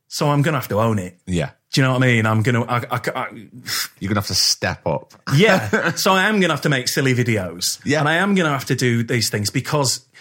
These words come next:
Speaker 1: it's not just the s-, the people are buying into the s-, the sauce and it's good, but they're buying into the whole thing of it, whatever that thing is. And that thing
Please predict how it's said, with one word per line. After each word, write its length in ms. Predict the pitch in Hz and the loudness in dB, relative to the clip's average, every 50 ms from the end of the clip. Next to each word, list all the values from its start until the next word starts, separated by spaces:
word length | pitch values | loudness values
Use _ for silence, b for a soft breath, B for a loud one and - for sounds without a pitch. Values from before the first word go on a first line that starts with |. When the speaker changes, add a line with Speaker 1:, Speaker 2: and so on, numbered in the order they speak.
| B B B B - | B B B B -6
Speaker 1:
it's 100 | 143 - | -2 0
not 200 | 233 202 - 135 | 0 -2 0 0
just 300 | 113 185 196 - - - | 0 0 0 0 -2 -2
the 40 | 143 | -2
s-, 220 | - - - 151 - - | -2 -2 -2 -6 -4 -6
the 100 | 151 147 | -6 -4
people 280 | - - - 175 170 139 | -2 -2 -2 0 0 0
are 40 | |
buying 340 | 123 151 151 151 147 139 139 | 0 0 0 2 2 2 2
into 680 | 139 143 143 143 127 - - 139 131 127 120 117 113 | 2 2 2 0 0 0 -2 0 0 0 0 -2 -2
the 100 | 107 117 | -4 -4
s-, 240 | 107 - - - 120 - _ | -4 -4 -6 -8 -10 -10 _
the 120 | - 107 | -8 -6
sauce 400 | - - 160 175 175 135 - - | -4 -2 0 0 2 0 0 -2
and 80 | 113 104 | -2 -4
it's 80 | 101 - | -4 -4
good, 400 | - - 104 101 - 92 95 101 B B B B B B B B _ | 0 2 2 2 2 0 -6 -8 B B B B B B B B _
but 100 | - 175 | -6 -4
they're 140 | 151 160 156 | -2 -2 0
buying 300 | 131 147 143 139 135 131 | 0 0 2 2 2 2
into 280 | 131 131 127 - - 135 | 2 2 0 0 0 -2
the 100 | 127 113 | -2 0
whole 480 | 135 139 135 127 120 120 117 107 104 B B B B B B B B B B b b b - | 0 0 0 0 0 0 -2 -4 -8 B B B B B B B B B B b b b -12
thing 480 | - - - - 180 160 156 143 131 117 | -8 -8 -4 -2 0 2 4 4 4 4
of 160 | 104 95 - | 2 0 -2
it, 200 | 87 92 90 - | -6 -8 -6 -2
whatever 280 | 127 127 113 147 135 | 0 0 2 2 0
that 180 | 123 135 - - | 0 -2 -2 -4
thing 400 | - - - 139 120 110 107 104 | -6 -4 -2 -2 0 0 0 0
is. 380 | 104 104 104 95 90 - - - B B B B B B B B B B - | 0 0 -2 -2 -2 -4 -6 -6 B B B B B B B B B B -2
And 140 | 123 117 113 | 0 0 2
that 180 | 143 - - | 0 -2 -2
thing 560 | - - - 139 131 117 90 85 82 92 104 | -6 -4 -2 -2 -2 -2 -4 -8 -10 -12 -12